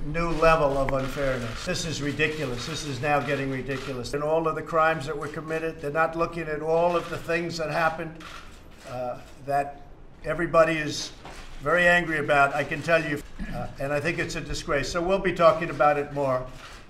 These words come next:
But this is the most conflicted group of people I've ever seen. What I consider to be a very terrible mistake for the country. But you'll figure that out,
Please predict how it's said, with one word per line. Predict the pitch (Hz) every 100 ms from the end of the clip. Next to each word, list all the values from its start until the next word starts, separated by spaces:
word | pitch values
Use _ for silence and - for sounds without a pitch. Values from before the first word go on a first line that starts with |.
| - 147
But | 127
this | 180 -
is | 160
the | 170
most | 170 175 175
conflicted | 175 135 156 180 185 151
group | 170 165
of | 165 -
people | 165 160 151
I've | 135
ever | 156 156
seen. | 147 156 147 147 - - - - - - - -
What | 156 156
I | 160
consider | 170 147 175 147
to | 143
be | 151
a | 151
very | 147 151
terrible | 147 160 147 139 143
mistake | 139 - 147 139
for | 147
the | 131
country. | 139 151 - - - - - - - - - - - - - -
But | 143 151
you'll | 160
figure | 160 160 156
that | 147 139 135
out, | 123